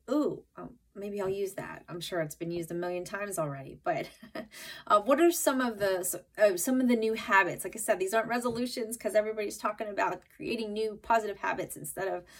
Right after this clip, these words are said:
doing New Year's resolutions. So what are some of the new habits that you're looking to devel-, develop this year? Like exercise,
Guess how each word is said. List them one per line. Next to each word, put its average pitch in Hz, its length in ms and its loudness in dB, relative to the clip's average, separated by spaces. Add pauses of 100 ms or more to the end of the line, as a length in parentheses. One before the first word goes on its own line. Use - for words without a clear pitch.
(180)
doing 220 280 -4
New 202 100 -4
Year's 196 260 -2
resolutions. 175 720 -4 (500)
So 262 120 -4
what 294 100 4
are 302 80 2
some 294 180 0
of 262 120 0
the 214 80 -2
new 214 220 -2
habits 202 400 0
that 165 100 -4
you're 190 160 -2
looking 190 260 -4
to 175 80 -4
devel-, 170 320 0
develop 175 380 4
this - 200 -8
year? 151 240 -4
Like 170 240 0 (200)
exercise, 247 760 -2